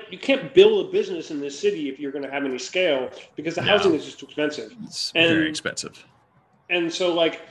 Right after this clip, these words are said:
Speaker 1: we're now seeing the release valve from that, which is work from home and remote work. And, you know, the, the beautiful tools that we built is making it possible for people to work from
Speaker 2: Yeah.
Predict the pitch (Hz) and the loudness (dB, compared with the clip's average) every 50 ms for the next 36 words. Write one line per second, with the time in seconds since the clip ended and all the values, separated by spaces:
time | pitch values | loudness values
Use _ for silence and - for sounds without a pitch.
0 | - - _ _ - 160 170 180 185 175 180 202 214 202 - - 190 185 180 175 | -20 -20 _ _ -2 2 4 6 6 6 6 4 2 0 -2 -4 -2 0 2 2
1 | 175 165 165 160 151 151 156 143 143 156 190 208 - - - - 147 143 143 139 | 2 0 0 -2 -4 -4 -4 -6 -4 -4 -6 -6 -8 -10 -8 -6 -4 -4 -2 -4
2 | 139 131 127 127 - - 147 143 139 131 143 156 165 160 147 139 135 143 135 - | -4 -6 -6 -10 -8 -6 -4 -2 -2 -2 0 0 0 0 0 -2 -2 -4 -6 -6
3 | - 139 127 - - - - 147 170 165 - 160 156 147 - 156 151 151 151 147 | -6 -8 -8 -8 -10 -10 -6 -6 -6 -4 -4 -6 -6 -2 2 2 4 4 4 2
4 | 147 139 139 139 139 139 143 143 147 147 143 143 139 139 - 135 135 131 123 _ | 2 2 0 0 0 0 -2 -2 -2 -2 -2 -2 -2 -4 -8 -10 -10 -12 -14 _
5 | - - _ _ - 160 156 143 131 135 143 143 143 - 147 131 - - - - | -20 -20 _ _ -6 -4 -2 -2 -2 -2 -4 -4 -2 -2 -2 -2 -2 -6 -8 2
6 | 151 175 190 190 - 185 156 - - 202 190 185 170 147 151 156 151 151 - 269 | 6 8 8 8 6 2 -4 -6 -2 2 2 2 2 2 0 -2 -4 -2 0 2
7 | 294 226 - 170 151 165 175 170 170 165 160 - - - - - 170 160 - - | 2 2 0 -2 -4 -6 -6 -6 -6 -8 -8 -6 -6 -6 -4 -4 -4 -4 -2 -2
8 | 147 - 156 - - 151 151 143 143 151 147 151 - - 135 139 170 | -2 -2 -2 0 0 0 0 2 4 2 2 2 -2 -4 -2 0 2